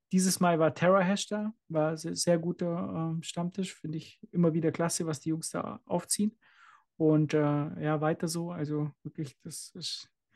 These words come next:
war super, so ein Twitter-Space, da kann man einfach mal mitreden. Also wenn ihr da Lust habt, das ist immer,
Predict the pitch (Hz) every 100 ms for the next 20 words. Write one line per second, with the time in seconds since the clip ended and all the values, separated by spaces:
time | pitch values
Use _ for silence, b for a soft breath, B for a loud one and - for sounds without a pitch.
0 | b b b b 156 147 - 165 165 151
1 | 151 - 170 165 - 160 143 143 147 156
2 | 156 160 151 147 147 160 - 165 160 156
3 | 151 147 147 147 147 147 156 - 156 -
4 | 143 143 - 156 151 147